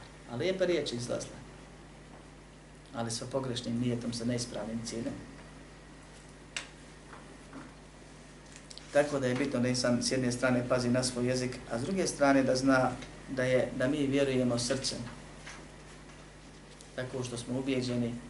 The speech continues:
i tako što nijetimo ispravno i tako što imamo djela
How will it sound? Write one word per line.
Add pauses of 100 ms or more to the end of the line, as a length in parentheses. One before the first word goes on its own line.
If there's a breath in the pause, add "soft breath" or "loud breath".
(500)
i
tako
što
nijetimo
ispravno (600)
i
tako
što
imamo
djela